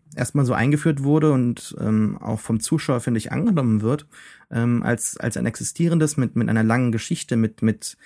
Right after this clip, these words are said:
mit, mit sehr viel Kontext, mit, mit der, der halt sehr wichtig ist. Das ist das, was du eben erzählt hast, dass die Story sehr dünn ist und, äh, im Prinzip könnte man, wie gesagt,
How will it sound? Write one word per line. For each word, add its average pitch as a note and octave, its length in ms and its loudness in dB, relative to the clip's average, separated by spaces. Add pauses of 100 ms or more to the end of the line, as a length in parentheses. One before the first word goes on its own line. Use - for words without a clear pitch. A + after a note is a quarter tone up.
(200)
mit, A2 140 0
mit A#2+ 180 2
sehr C3 140 4
viel C3+ 120 2
Kontext, D#3+ 600 0
mit, C3 160 -2
mit A#2 140 -2
der, B2 100 4
der B2 180 4
halt B2+ 180 2
sehr A#2+ 200 2
wichtig D#3 360 -2
ist. - 260 -4 (220)
Das A#2+ 140 -2
ist C#3 140 -2
das, C#3+ 120 0
was C3+ 140 0
du D3+ 100 2
eben C#3 160 0
erzählt C#3+ 300 0
hast, D3 140 -2
dass C3+ 120 -4
die C3+ 100 -6
Story C#3 320 0
sehr B2+ 140 0
dünn B2+ 240 2
ist - 180 -2
und, B2 400 -2
äh, A2 180 0
im A#2 180 -4
Prinzip C#3 480 0
könnte D3+ 260 2
man, C#3+ 420 2
wie B2 220 -6
gesagt, B2 340 -2